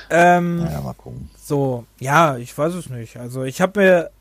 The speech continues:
Speaker 1: bewusst auch noch nichts davon angesehen, muss ich dazu sagen. Äh, ich hab noch nichts geguckt. Ich hab nichts geguckt, wie irgendwelche Streamer es gespielt haben. Äh, ich schau mir ja per se nie Spiele an, die ich selber spielen will.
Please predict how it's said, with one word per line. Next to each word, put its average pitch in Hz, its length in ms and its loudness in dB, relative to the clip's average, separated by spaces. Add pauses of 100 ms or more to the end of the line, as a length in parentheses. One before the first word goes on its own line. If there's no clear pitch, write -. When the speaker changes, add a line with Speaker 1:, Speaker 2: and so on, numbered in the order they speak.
Speaker 1:
bewusst 165 560 2
auch 208 160 2
noch 190 120 0
nichts 214 280 -4
davon 185 320 0
angesehen, 160 520 0
muss 131 220 -4
ich 131 80 -8
dazu 131 300 -6
sagen. 127 360 -6 (1300)
Äh, 143 300 4
ich 147 220 -6
hab 160 120 2 (380)
noch 156 180 2
nichts - 460 -2
geguckt. 185 500 0
Ich 147 200 -6
hab 156 120 -2
nichts 180 320 -2
geguckt, 170 460 -2
wie 156 60 2
irgendwelche 160 480 2
Streamer 175 520 0
es 156 180 -6
gespielt 185 440 -4
haben. 185 340 -4 (1080)
Äh, 147 360 2 (480)
ich - 160 -10
schau 175 180 6
mir 180 140 0
ja 147 180 2
per 151 240 -6
se 156 240 2
nie 160 200 -2
Spiele 147 360 -2
an, 139 260 -2
die 139 100 -2
ich 135 80 -6
selber 139 260 -4
spielen 151 420 -8
will. 127 220 -10